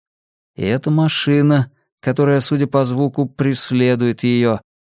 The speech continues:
может быть, у нее просто паранойя? Может быть, водитель просто заблудился, ищет, где припарковаться? Что бы то ни было, это ее пугало до смерти.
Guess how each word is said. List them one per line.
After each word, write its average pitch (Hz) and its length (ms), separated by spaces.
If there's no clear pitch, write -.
может 110 320
быть, 120 180
у 131 60
нее 127 240
просто 127 420
паранойя? 135 880
Может 147 260
быть, 147 180
водитель 147 420
просто 160 360
заблудился, 151 880
ищет, 156 400
где 143 240
припарковаться? 175 1040
Что - 400
бы 143 200
то 127 220
ни 120 260
было, 104 400
это 170 340
ее 139 300
пугало 127 560
до 117 300
смерти. - 600